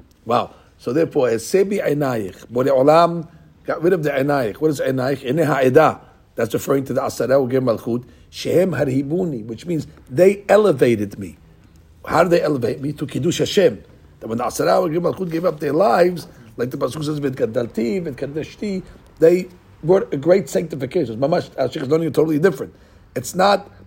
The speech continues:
a bad arrogance. It's an elevation of the, of the name of Hashem. "She'al yedei kiddush Hashem shem shamayim mitgadel. Uma shelo ga'ala nafshi barsha'im. Ki im adraba, ani choshev machashavot shelo yidach memenu nidach."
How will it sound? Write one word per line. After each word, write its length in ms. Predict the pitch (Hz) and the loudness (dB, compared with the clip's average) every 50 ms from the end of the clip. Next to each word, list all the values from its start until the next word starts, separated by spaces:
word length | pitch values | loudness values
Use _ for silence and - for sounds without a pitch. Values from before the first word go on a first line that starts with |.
| - - - - | -20 -10 -6 -6
a 60 | 127 | 2
bad 280 | 127 160 165 175 170 - | 6 8 8 8 6 2
arrogance. 500 | 123 117 113 107 101 95 95 90 87 - | 0 -4 -4 -4 -6 -8 -10 -14 -16 -16
It's 160 | 107 95 - | -14 -10 -8
an 100 | 120 113 | -6 -4
elevation 560 | - 165 165 160 151 180 185 175 - 160 - - | 0 2 2 4 4 4 4 2 0 -4 -6 -6
of 140 | 156 143 143 | -6 -4 0
the, 340 | 143 143 139 135 131 131 - - - _ _ _ - | 0 0 2 0 -2 -4 -8 -16 -20 _ _ _ -4
of 120 | 131 135 | -2 0
the 80 | 135 135 | 0 2
name 200 | 147 151 165 165 | 2 2 2 2
of 80 | 143 | 2
Hashem. 480 | 147 131 - - 214 226 - - 107 - _ _ _ _ - - | 0 0 -2 -2 -2 -4 -4 -6 -10 -14 _ _ _ _ -20 -20
"She'al 260 | - - - 139 127 | -10 -6 -2 -2 0
yedei 380 | 120 123 127 127 131 190 220 - | 0 0 0 2 4 4 4 2
kiddush 400 | - 156 156 147 185 180 - - | 0 -6 -6 -4 -4 -6 -6 -4
Hashem 460 | 151 143 - - - - 190 190 190 | -4 -4 -6 -6 -6 -2 -2 -2 -2
shem 180 | 147 - - - | -2 -4 -6 -6
shamayim 500 | - - - 127 123 151 180 185 190 165 | -2 0 2 2 2 2 0 -2 -2 -2
mitgadel. 540 | 123 - - 131 117 113 131 120 107 92 - - - - - - - - _ | -4 -2 -2 -2 0 2 2 2 0 -2 -6 -14 -20 -20 -20 -20 -20 -14 _
Uma 360 | - 107 107 117 139 170 196 202 | -6 -2 0 2 4 4 4 4
shelo 1000 | 160 - - - 143 143 170 180 190 196 196 196 190 190 185 180 160 143 127 123 - 113 | 2 0 -4 -6 -4 0 2 2 4 4 4 4 4 6 6 6 6 4 2 -2 -6 -8
ga'ala 520 | 104 110 120 117 117 110 117 139 160 175 180 | -4 -2 -2 0 2 2 2 2 2 2 0
nafshi 540 | 175 156 123 - - - - 175 185 175 151 | 0 -2 -4 -6 -6 -8 -8 -6 -6 -6 -4
barsha'im. 720 | 131 131 120 113 - - 117 123 139 135 139 135 117 110 139 - - _ _ _ _ _ _ _ _ _ _ - | -4 -4 -4 -4 -2 -2 -2 0 0 0 0 0 0 -4 -8 -12 -20 _ _ _ _ _ _ _ _ _ _ -12
Ki 300 | - 127 139 160 160 190 | -10 -10 -6 -4 -2 0
im 120 | 185 180 | -2 -2
adraba, 540 | 220 - 160 185 190 185 180 165 147 135 120 | 0 2 2 2 4 4 2 2 4 2 2
ani 120 | 117 127 | 0 0
choshev 380 | 110 - 120 107 - - 190 185 | -2 -4 -4 -4 -2 0 0 0
machashavot 640 | 185 - - - 123 - - 131 123 156 160 135 | 0 0 -2 -2 -4 -2 -2 0 2 2 0 0
shelo 240 | - - 147 160 170 170 151 | -2 -4 -4 -2 -2 -2 -2
yidach 200 | 139 147 139 - | 0 -2 -2 -2
memenu 380 | 139 117 123 131 139 143 143 123 | -2 -2 0 0 0 0 0 -2
nidach." 400 | 120 113 101 113 139 120 - - | -2 0 4 4 4 4 2 -4